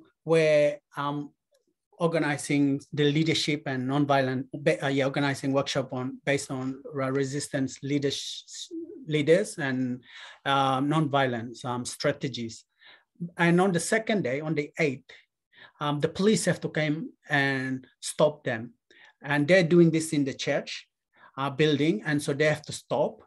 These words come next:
And they came back on the third day, um,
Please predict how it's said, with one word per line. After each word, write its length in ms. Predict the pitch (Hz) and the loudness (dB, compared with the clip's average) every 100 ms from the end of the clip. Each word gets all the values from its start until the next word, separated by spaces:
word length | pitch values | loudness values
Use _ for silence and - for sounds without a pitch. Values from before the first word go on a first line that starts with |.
| _ | _
And 640 | 147 139 139 135 135 135 131 | -4 -2 0 0 -2 -2 0
they 720 | 139 135 131 135 131 139 143 - _ _ - | 2 2 2 -2 -4 -8 -12 -18 _ _ 4
came 240 | 170 180 | 6 6
back 340 | 143 143 151 - | 4 2 -2 -10
on 320 | 135 135 156 | -6 -2 0
the 520 | 143 139 135 135 135 - _ _ - | 2 4 4 4 0 -4 _ _ 2
third 260 | 165 - | 2 2
day, 380 | 139 127 175 233 - _ _ _ _ 143 | 0 0 0 -4 -14 _ _ _ _ -2
um, 440 | 147 143 139 147 | 0 2 0 -4